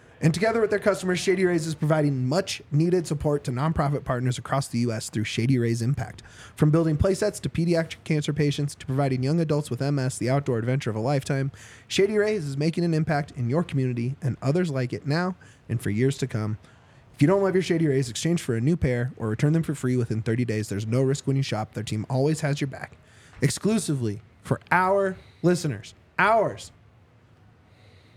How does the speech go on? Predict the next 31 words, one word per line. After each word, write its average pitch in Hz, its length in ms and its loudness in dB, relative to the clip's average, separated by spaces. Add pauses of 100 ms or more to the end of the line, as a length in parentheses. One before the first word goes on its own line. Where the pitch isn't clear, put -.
(220)
Shady 208 260 4
Rays 190 160 4
is 151 60 -2
giving 165 200 2
out 160 120 -2
their 143 100 2
best 156 240 -2
deal 160 140 2
of 170 80 -2
the 175 40 -4
season. 107 380 -4
Go 127 140 2
to 127 60 0
shady 165 260 2
rays 160 200 0
dot 151 220 -2
com 165 220 -2
and 135 100 0
use 131 140 -2
code 120 240 0
D 143 260 -2
N 165 260 0 (140)
V 139 260 0
R 160 240 0
for - 160 -6
fifty 180 220 0
percent 170 260 -2
off 160 200 -2
two 180 160 -2
plus 170 180 -2
pairs 127 400 -2